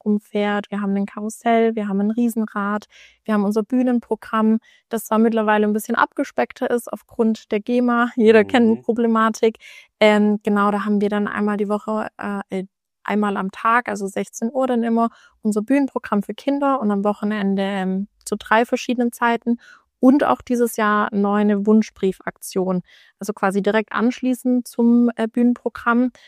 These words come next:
Speaker 1: können dann die Kinder einen Brief ans Christkind schreiben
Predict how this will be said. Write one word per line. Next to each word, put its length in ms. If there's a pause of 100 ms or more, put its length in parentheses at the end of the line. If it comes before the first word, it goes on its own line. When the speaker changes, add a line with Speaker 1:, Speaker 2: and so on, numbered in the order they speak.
(160)
Speaker 1:
können 300
dann 380
die 80
Kinder 460
einen 180
Brief 260
ans 260
Christkind 540
schreiben 520